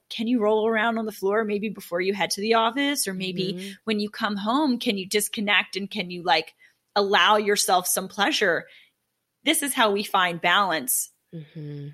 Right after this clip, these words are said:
Speaker 1: 'cause we definitely need a balance of both. Um,
Speaker 2: Yeah.
Speaker 1: yeah.
Speaker 2: Yeah, le-, all those leaders leading maybe with compassion versus competition would just be, you know, a way to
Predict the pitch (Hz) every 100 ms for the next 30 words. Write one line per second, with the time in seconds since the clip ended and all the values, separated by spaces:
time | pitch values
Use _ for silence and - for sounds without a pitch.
0 | - 254 190 226 214 196 220 240 233 -
1 | 214 208 196 190 202 247 277 - 202 202
2 | 185 185 190 185 170 185 170 165 - _
3 | _ _ _ _ _ _ _ _ 175 170
4 | 160 156 151 151 147 147 143 175 196 247
5 | 220 170 180 - _ - - - - -
6 | - 160 165 160 170 175 180 185 180 170
7 | 165 165 175 165 170 165 175 170 160 160
8 | 160 - 170 - 147 143 165 180 170 160
9 | 156 160 156 147 - - - - - 180
10 | 170 - - 165 - 180 175 180 180 _
11 | - _ 180 170 165 - 165 156 156 156
12 | 170 _ _ - 160 143 151 151 147 156
13 | - 151 147 143